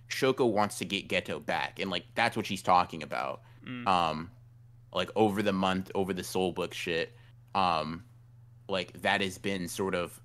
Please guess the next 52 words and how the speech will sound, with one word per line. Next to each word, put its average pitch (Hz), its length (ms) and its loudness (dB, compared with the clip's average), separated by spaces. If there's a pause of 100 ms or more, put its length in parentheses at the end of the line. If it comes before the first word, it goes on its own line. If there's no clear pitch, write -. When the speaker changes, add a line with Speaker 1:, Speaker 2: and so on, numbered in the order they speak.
(160)
Speaker 1:
you 92 80 -8
know, 78 240 -6
"Oh, 101 160 6
there's 95 240 0
one 101 220 2
of 95 100 0
us 90 180 0
who 98 120 -2
isn't 92 200 -6
fully 92 360 -4
there." 80 520 -2
It 92 100 -2
could 98 180 -4
be 95 100 -2
referring 87 320 -4
to 80 60 -8
Geto. 82 480 -2 (340)
Um, 85 140 0
obviously 104 320 2
Nobara, 90 440 4
I 92 120 0
think, 92 160 -4
is, 92 100 -6
like, 92 160 -4 (260)
the 101 220 -2
obvious 101 480 6
pick. 135 460 0 (240)
I 98 80 0
can't, 139 320 0 (200)
I 107 80 2
can't - 280 0
think 123 200 -2
of 104 100 -4 (160)
if 104 140 -4
there's 98 240 -2
anybody 104 400 2
else 92 220 2
that 87 120 -2
would 85 100 -4
be, 92 140 -4
like, 82 180 -4
somebody 95 420 0
that 85 280 -2
we 85 140 -4
need 85 320 -6
to 85 60 -6
bring 85 460 -6
back, 87 540 0 (240)
or 95 100 0
someone 101 260 0
that 90 120 0
is 85 180 -8